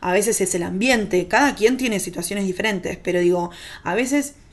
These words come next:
es mucho más intrincado, pero si vos detectás que el, el meollo del, de la situación que, que estás como atravesando, dificultad,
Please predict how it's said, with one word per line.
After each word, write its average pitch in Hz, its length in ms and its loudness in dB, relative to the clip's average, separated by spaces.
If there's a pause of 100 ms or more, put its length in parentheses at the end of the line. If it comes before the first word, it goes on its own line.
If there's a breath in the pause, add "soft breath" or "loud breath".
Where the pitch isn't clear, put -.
(140)
es 208 140 -6
mucho 240 300 0
más 180 160 2
intrincado, 180 640 2
pero 180 160 4
si 180 140 2
vos 302 140 8
detectás 202 460 2
que - 200 -4
el, 170 260 6 (680 loud breath)
el 180 200 6
meollo 220 580 6
del, 190 340 4
de 175 140 6
la 170 120 4
situación 180 560 -2
que, 185 260 2
que - 180 -12
estás - 240 -6
como 185 500 -4
atravesando, 175 800 0
dificultad, 180 720 -2